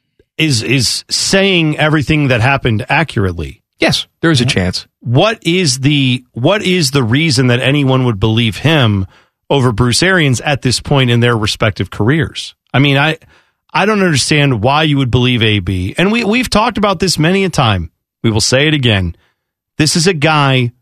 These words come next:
Speaker 1: who needs to get some serious help. He has to want to do that first and foremost. If you want to blame Tampa or anyone else for his problems,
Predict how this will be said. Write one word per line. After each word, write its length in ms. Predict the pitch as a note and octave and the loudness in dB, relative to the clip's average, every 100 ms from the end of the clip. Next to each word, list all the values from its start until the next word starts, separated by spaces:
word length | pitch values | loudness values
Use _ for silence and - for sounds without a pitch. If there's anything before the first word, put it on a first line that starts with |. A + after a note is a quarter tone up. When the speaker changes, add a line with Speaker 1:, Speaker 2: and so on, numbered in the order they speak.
| _ - | _ -4
Speaker 1:
who 220 | D#3+ C#3+ - | -2 -2 -2
needs 480 | B2 C#3+ D#3+ D3 - | 0 2 0 -2 -2
to 160 | D3+ B2 | -2 0
get 280 | C3+ C3 | 0 0
some 220 | - B2+ A2+ | 0 0 0
serious 640 | - - C3+ B2+ A2+ G2 | -2 0 0 2 0 0
help. 340 | A#2 E2+ - _ _ _ _ _ | -2 -2 -6 _ _ _ _ _
He 260 | - B3 A#3+ | -2 0 2
has 260 | G#3+ F#3+ | 0 0
to 100 | - | 0
want 300 | C#3+ C#3+ B2 | 0 2 0
to 80 | - | -2
do 260 | G#2 G3+ F3+ | -2 0 2
that 240 | A#2 G#2 | 2 0
first 340 | - C3 B2 - | 0 -2 0 -4
and 120 | G2 | -2
foremost. 600 | E3+ F3 A#2 F#2+ F2 - _ _ _ _ _ _ _ - | 0 2 2 0 -4 -10 _ _ _ _ _ _ _ -4
If 220 | A3+ A#3+ | -2 0
you 140 | B3+ | 0
want 160 | C4 B3 | 0 0
to 40 | |
blame 720 | D#3 C#3+ D3+ E3 F3+ F#3 F#3 - _ | 0 0 2 2 0 0 -2 -6 _
Tampa 760 | - D#3 E3 E3+ E3 D#3+ D#3+ - | -2 0 2 0 0 0 -2 -2
or 220 | B2 A#2+ | 0 2
anyone 340 | C3 D#3 C#3+ C3 | 2 2 2 2
else 400 | C3 C#3+ - - | 2 0 -4 -8
for 320 | - C#3 B2+ | -4 -2 0
his 200 | C#3+ C#3+ | 0 -2
problems, 640 | - B2 C3 D3 D#3 D#3+ | -2 0 0 0 0 -2